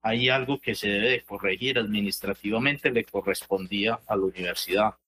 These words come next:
pero yo cumplí con lo que me exigieron y me, y me, y me ceñí por el reglamento, pero que no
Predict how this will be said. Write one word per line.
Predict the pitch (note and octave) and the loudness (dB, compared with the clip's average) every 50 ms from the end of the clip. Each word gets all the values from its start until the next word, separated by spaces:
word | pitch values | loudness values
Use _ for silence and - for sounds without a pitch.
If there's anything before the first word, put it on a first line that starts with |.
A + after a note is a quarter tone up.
| _ _ _ _ _ _ _ | _ _ _ _ _ _ _
pero | - G#2+ G2+ G2+ | -6 -4 -4 -4
yo | G2 G2 G2+ F#2+ | -2 -2 -2 -2
cumplí | - - C3+ B2+ A#2+ - - B2+ D3 D#3 E3 - - - - _ _ | -2 -2 -2 -2 -2 -2 0 0 2 2 2 0 -6 -14 -20 _ _
con | - B2 A#2 A2+ A2 | 0 2 2 4 2
lo | A2 G#2+ | 2 0
que | - - A2+ G2 | 0 0 0 0
me | G2 F#2+ | 0 -2
exigieron | F2+ - - - F#2 - - B2 A#2+ A2+ G2 F#2 D2 - _ _ _ _ _ _ _ _ _ _ _ _ _ _ | -2 -4 -8 -10 -8 -2 0 2 2 2 2 -2 -6 -8 _ _ _ _ _ _ _ _ _ _ _ _ _ _
y | - B2+ A#2+ A#2 | -6 -4 -2 0
me, | A2+ B2 A#2+ A#2 A2+ A2+ A2+ - - | 0 0 2 2 2 0 -2 -6 -6
y | - A2+ A2+ | -4 0 2
me, | G#2+ A2+ A2 G#2+ G#2+ G#2+ - - | 2 2 2 2 0 -2 -2 0
y | A2 G#2+ | 2 4
me | A2 A2 G#2+ G#2+ G#2+ G#2 G2+ - - _ _ _ | 4 4 4 4 4 4 2 0 -4 _ _ _
ceñí | _ - - - - A2 G2+ G2 G#2 B2 D#3+ F#3 - - - - | _ -8 -6 -4 0 0 0 0 0 0 -2 -2 -2 -6 -4 0
por | - B2+ A2+ A2 | 2 2 4 4
el | A2 G#2 F#2+ | 2 2 2
reglamento, | G#2 G2+ F#2+ F#2 F#2+ F#2 F#2 A2 A2+ - - - _ _ _ _ _ | 2 2 2 2 2 2 4 2 2 0 -2 -8 _ _ _ _ _
pero | - G#2+ G2+ G2 F#2+ F#2 | -2 0 2 2 2 2
que | - - F#2+ | 2 2 2
no | F#2+ F#2 F#2 F#2 F2+ F2 - | 4 4 2 2 0 -2 -4